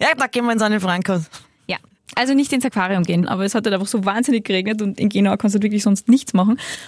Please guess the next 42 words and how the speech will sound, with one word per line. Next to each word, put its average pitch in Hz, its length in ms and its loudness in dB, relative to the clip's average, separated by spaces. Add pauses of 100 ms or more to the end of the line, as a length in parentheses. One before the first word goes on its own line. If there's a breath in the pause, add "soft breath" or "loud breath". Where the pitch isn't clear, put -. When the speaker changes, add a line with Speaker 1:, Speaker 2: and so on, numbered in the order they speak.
(120)
Speaker 2:
Und 233 120 0
dann 240 240 0 (140)
hat's 226 220 0
draußen 240 260 0
ein 208 100 -2
bisschen 349 300 2
weniger 196 280 2
geregnet 220 320 0
und 269 80 -6
dann 262 80 2
haben 269 40 2
wir 269 60 2
gesagt, 262 180 -4
okay, 254 200 -2
dann 247 120 0
gehen 240 140 0
wir 240 100 2
auf 226 60 -2
so 240 100 0
einen 233 80 0
Aussichtspunkt, - 880 -2
wo 214 60 2
man 226 160 4
über 214 100 2
Genua 202 400 0
sieht 214 240 0
und 196 80 4
in 185 100 2
den 180 160 -2
Hafen 247 280 0
runter 226 400 4
und 214 80 4
so. 214 160 4 (220)
Und 202 100 -2
sind 220 100 2
einfach 240 200 0
einmal 202 180 0 (460)
querfeldein 208 760 -6
durch 202 160 -8
diese 208 300 -2
Altstadt 170 440 -4
marschiert - 340 -6